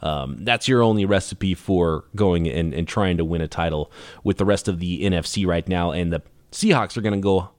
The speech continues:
all the way up north into Green Bay to face the Packers because the sixth seed Vikings beat New Orleans. So six versus one seed, that's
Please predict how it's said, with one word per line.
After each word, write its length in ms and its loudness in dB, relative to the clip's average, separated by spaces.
all 160 2
the 100 4
way 200 6
up 160 2
north 340 2
into 640 2
Green 340 0
Bay 260 4
to 80 2
face 520 -2
the 160 -8
Packers 540 -4
because 580 0
the 100 -4
sixth 380 -4
seed 240 -2
Vikings 580 -2
beat 180 0
New 120 0
Orleans. 420 2
So 360 2
six 340 -2
versus 340 0
one 240 0
seed, 280 0
that's 340 -2